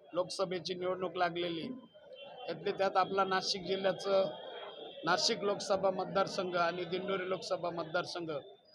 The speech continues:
या दोन्ही ठिकाणी वीस मेला मतदान होणार आहे. आम्ही दिंडोरीला, दिंडोरी लोकसभेसाठी आमच्या पक्षातर्फे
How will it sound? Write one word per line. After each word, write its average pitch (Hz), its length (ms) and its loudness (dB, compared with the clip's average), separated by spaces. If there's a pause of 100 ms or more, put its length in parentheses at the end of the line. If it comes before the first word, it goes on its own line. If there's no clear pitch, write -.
(140)
या 165 80 -2
दोन्ही 190 320 -2
ठिकाणी 190 580 2 (1000)
वीस 180 260 2
मेला 202 260 6
मतदान 185 420 4
होणार 147 280 -8
आहे. - 100 -12 (720)
आम्ही 202 360 4 (720)
दिंडोरीला, 208 680 8 (760)
दिंडोरी 208 440 6
लोकसभेसाठी 202 920 4 (580)
आमच्या 190 280 0
पक्षातर्फे 190 1000 2